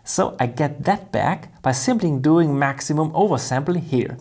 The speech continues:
Then I have s-, sixteen time higher frequency resolution again. I only need one tone. I want to track it. Background noise, no, we don't need it. And now overlap, yeah, what's possible? Ninety-nine percent.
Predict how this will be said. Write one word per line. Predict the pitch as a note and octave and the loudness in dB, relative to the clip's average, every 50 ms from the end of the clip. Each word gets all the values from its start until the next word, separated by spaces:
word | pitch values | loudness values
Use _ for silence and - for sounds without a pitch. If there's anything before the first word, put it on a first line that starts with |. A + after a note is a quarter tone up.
| - | -4
Then | - B2 C#3 | -2 0 0
I | |
have | C3 C3 C#3+ C3 C3 C3 | 2 2 4 4 2 2
s-, | - - - - - C#3+ C3 | -2 -4 -4 -4 -4 -4 -4
sixteen | - - B3 A#3+ - - - G3 F3 | -2 -2 -2 -2 -2 0 0 0 0
time | E3+ E3+ D#3 D#3 C#3+ | 0 2 2 2 2
higher | C#3+ C3+ C3+ C3 | 4 4 4 4
frequency | C3 C3+ G3+ G#3+ - C#3+ A#2+ B2 | 2 2 0 0 0 0 0 2
resolution | A2+ B2 C3 C3 C3+ F#3 | 2 2 2 2 0 -2
again. | F#3 D3+ C#3 A#2 G#2 G#2 G#2 - - | -2 0 0 0 0 -2 -6 -4 -2
I | - D3 | 0 2
only | D3 G#3 B3 A#3 G#3+ | 4 4 4 4 4
need | F#3 F#3 F3+ D3+ | 4 4 2 2
one | C3+ C3+ D#3+ G3 G#3+ A3+ | 2 4 4 4 2 2
tone. | - - F#3 D3+ A#2+ G#2+ - - - - - - | 0 0 0 0 0 -2 -4 -8 -14 -20 -10 -4
I | B2 A2+ | -2 0
want | A#2 C3 D3+ F#3 F3+ F3 | 2 2 2 2 2 0
to | C#3+ - - - - | -2 -2 -2 -6 -6
track | - - C#3+ B2 A#2 - | -2 0 0 0 0 -4
it. | - - - - _ _ _ _ _ _ _ _ _ _ _ _ _ _ - - _ _ _ - _ | -8 -12 -14 -20 _ _ _ _ _ _ _ _ _ _ _ _ _ _ -20 -20 _ _ _ -6 _
Background | - D3+ E3 E3 F#3+ F3+ D#3+ | 0 0 2 2 2 2 2
noise, | D#3 E3 E3 E3+ F3+ F#3 F3+ - - - - | 2 4 4 4 4 2 0 -2 -6 -10 -10
no, | - - - B2+ | -6 -4 -2 0
we | C3+ C3 B2+ B2+ | 2 2 2 2
don't | A#2+ A#2 A#2 | 2 2 2
need | A#2 A#2+ A#2+ A2 | 2 2 0 0
it. | - A#2 A#2 - - - - - - - _ - | -2 -4 -6 -12 -16 -20 -20 -20 -20 -20 _ -4
And | C3+ C#3 C3+ C#3+ | -2 0 2 2
now | D#3+ F3 F#3+ F3 F3+ - | 4 4 2 2 0 2
overlap, | C#3 D#3 E3+ E3+ F3 F#3 G3 G3+ G3 - - - _ _ _ _ - - - - - - - - _ - | 2 4 4 4 4 4 4 2 0 -4 -10 -20 _ _ _ _ -20 -20 -20 -20 -20 -20 -20 -20 _ -6
yeah, | - G#2 G#2 G#2 G#2 G2 G2+ G2+ G2+ - - - - _ | -2 0 0 0 0 -2 -4 -8 -12 -14 -20 -20 -20 _
what's | - A#2+ B2 C#3 C#3 - | -4 0 0 0 0 -2
possible? | - - F3+ F#3 - - A2 G#2 F#2 F2 F2 - - _ _ _ _ _ _ _ _ _ _ | 0 2 2 2 2 0 -2 -2 -2 -4 -6 -10 -18 _ _ _ _ _ _ _ _ _ _
Ninety-nine | - A2 A2+ C3+ C#3 C3+ C3 B2+ A#2 A2+ | -6 -2 -2 0 0 0 0 0 0 0
percent. | A2+ A#2+ - - - G2+ E2 F2 E2+ - | 0 -4 -4 -4 -6 -8 -8 -10 -14 -16